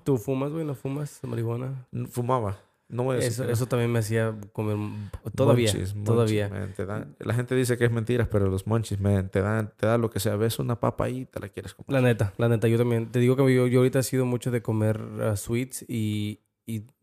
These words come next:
Speaker 1: o sea, antes de irme a dormir a veces me voy y me pongo un hit y regreso aquí y digo, "No, ya comí, ya comí". Y no, next thing I know, bro, me estoy echando un, unas Oreos porque las Oreos están bien buenas también.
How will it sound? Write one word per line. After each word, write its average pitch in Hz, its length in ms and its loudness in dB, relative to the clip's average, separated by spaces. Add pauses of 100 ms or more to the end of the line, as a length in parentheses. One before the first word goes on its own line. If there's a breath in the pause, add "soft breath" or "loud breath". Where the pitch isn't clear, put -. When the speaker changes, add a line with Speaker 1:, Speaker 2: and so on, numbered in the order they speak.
(100)
Speaker 1:
o 107 140 -4
sea, 110 120 0
antes 113 180 -4
de 120 60 0
irme 120 140 -2
a 120 40 2
dormir 110 260 0
a 110 40 2
veces 110 280 -4
me 110 80 -4
voy 101 240 -2
y 107 40 -4
me 98 280 -4
pongo 101 240 -6
un 104 120 -2
hit 110 220 0 (480 soft breath)
y 101 480 -2
regreso 101 380 -2
aquí 120 380 -4 (100)
y 104 100 -4
digo, 101 220 -2
"No, 104 260 -2
ya 95 200 -8
comí, 113 440 -4
ya 98 140 -4
comí". 110 420 -6 (320 soft breath)
Y 104 120 -2
no, 98 340 -4 (200)
next 104 540 -6
thing 110 100 -4
I 110 100 0
know, 107 180 0
bro, 113 160 0
me 107 100 -2
estoy 101 200 -2
echando 104 360 -4
un, 101 400 -4
unas 98 460 -6
Oreos 101 400 -2
porque 101 180 -10
las 95 140 -8
Oreos 98 180 -6
están 98 220 -10
bien 98 180 -10
buenas 98 220 -8
también. 98 340 -8